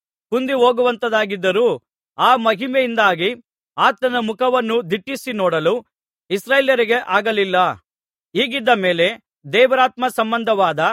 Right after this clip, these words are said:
ಈ ಸೇವೆಯು ಇನ್ನೆಷ್ಟು ಮಹಿಮೆಯಿಂದ ಇರಬೇಕಲ್ಲವೇ? ಅಪರಾಧ ನಿರ್ಣಯಕ್ಕೆ ಸಾಧನವಾಗಿರುವ ಸೇವೆಯು ಮಹಿಮೆ ಹೊಂದಿರಲಾಗಿ, ನೀತಿಗೆ ಸಾಧನವಾಗಿರುವ ಸೇವೆಯು ಇನ್ನೆಷ್ಟು ಅಧಿಕ ಮಹಿಮೆಯುಳ್ಳದಾಗಿ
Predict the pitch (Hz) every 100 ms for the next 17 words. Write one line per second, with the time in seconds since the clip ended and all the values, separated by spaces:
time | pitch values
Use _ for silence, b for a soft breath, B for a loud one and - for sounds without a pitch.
0 | 202 _ _ - 190 220 - 247 262 240
1 | 208 233 - 190 226 262 - 262 208 196
2 | 226 233 208 165 160 214 _ _ - 180
3 | 247 220 226 226 202 190 196 143 - _
4 | _ _ - 185 262 269 277 262 262 208
5 | 233 240 226 - 156 196 _ _ - 208
6 | 254 262 254 247 240 233 233 226 185 180
7 | 170 165 240 - _ _ _ _ _ -
8 | 190 220 262 254 233 220 226 220 190 151
9 | 151 214 _ _ - 185 262 254 233 247
10 | 208 208 208 220 208 208 196 190 190 -
11 | 190 208 202 143 160 _ _ - 175 190
12 | 226 - 247 233 185 180 277 233 208 180
13 | 208 220 208 190 196 185